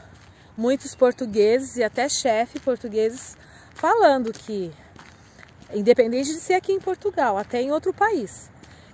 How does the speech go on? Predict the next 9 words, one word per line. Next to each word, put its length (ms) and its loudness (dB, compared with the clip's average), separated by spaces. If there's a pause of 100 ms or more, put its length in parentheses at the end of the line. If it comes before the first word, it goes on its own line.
(120)
que 200 -4
o 80 0
brasileiro, 960 0 (880)
é, 800 -2
quando 480 2
ele 200 4 (160)
quer 320 6
realmente 500 -4
trabalhar, 680 -4